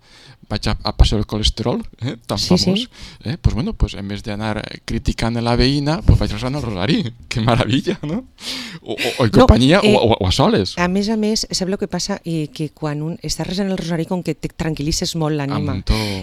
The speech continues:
Speaker 2: Eh,
Speaker 1: a
Speaker 2: més que quan
Speaker 1: muntó.
Speaker 2: resu-, segurament estàs, eh, parlant
Speaker 1: A muntó.
Speaker 2: d'algo en este moment que no ve a
Speaker 1: Sí,
Speaker 2: cas.
Speaker 1: a muntó. O
Speaker 2: Eh,
Speaker 1: també se pot resar, pues, per parts. Vaig d'ací al treball o d'ací al, a l'estudi, al, al col·legi, pues res un misteri, el que me dona temps.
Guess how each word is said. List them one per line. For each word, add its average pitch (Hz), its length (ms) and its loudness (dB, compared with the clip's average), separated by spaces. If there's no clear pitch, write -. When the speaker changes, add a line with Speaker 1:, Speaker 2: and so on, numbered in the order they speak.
Speaker 2:
Eh, 165 80 -4
Speaker 1:
a - 20 -6
Speaker 2:
més 170 160 0
que 170 140 -4
quan 170 160 -2
Speaker 1:
muntó. - 100 -4
Speaker 2:
resu-, - 220 -6
segurament 170 500 0
estàs, 170 300 -2
eh, 165 100 -2
parlant 151 320 0
Speaker 1:
A 165 60 0
muntó. 170 100 4
Speaker 2:
d'algo 165 220 4
en 160 80 0
este 160 180 -4
moment 151 300 -2
que 170 100 0
no 147 140 2
ve 160 100 4
a 139 60 -2
Speaker 1:
Sí, 107 80 -6
Speaker 2:
cas. 135 140 -6
Speaker 1:
a - 20 -8
muntó. 92 180 -10
O 131 60 -2
Speaker 2:
Eh, 117 40 -2
Speaker 1:
també 131 200 0
se 151 100 -4
pot 147 160 -6
resar, 143 400 -8
pues, 113 220 -10
per - 200 -8
parts. 110 460 -8
Vaig 120 300 -6
d'ací 123 340 -2
al 117 160 -6
treball 139 400 -8
o 95 80 -6
d'ací 101 380 -8
al, 104 280 -10
a 110 100 -12
l'estudi, 147 840 -8
al, - 400 -18
al 113 80 -16
col·legi, 165 560 -4
pues - 140 -8
res 131 180 -8
un 92 160 -12
misteri, 90 460 -12
el 113 120 -14
que - 100 -18
me 107 100 -16
dona 90 160 -14
temps. 95 480 -16